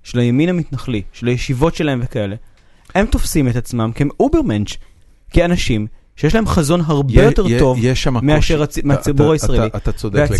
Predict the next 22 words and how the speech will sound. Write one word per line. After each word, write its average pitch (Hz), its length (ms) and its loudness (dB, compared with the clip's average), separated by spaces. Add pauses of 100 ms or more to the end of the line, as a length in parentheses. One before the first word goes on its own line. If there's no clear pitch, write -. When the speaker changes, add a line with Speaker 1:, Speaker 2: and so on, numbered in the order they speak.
Speaker 2:
לגמרי. 190 140 4
Speaker 1:
הזה, 170 120 -2
שנייה 147 220 0
אחת, 120 180 -4
הציבור 127 280 0
הזה 185 120 -2
מאורגן 156 580 0
מאוד, 117 300 -2 (680)
הוא 143 100 2
שולט 170 300 4
בתקציבים, 127 680 0 (360)
והוא 143 240 2
לאט 156 280 0
לאט 170 200 -2
כובש 165 380 2
בצורה 170 360 2
זוחלת 147 340 -2
את - 80 -2
כל 175 140 4
הימין 208 200 2
הישראלי. 226 420 2
Speaker 2:
לכן, 135 240 2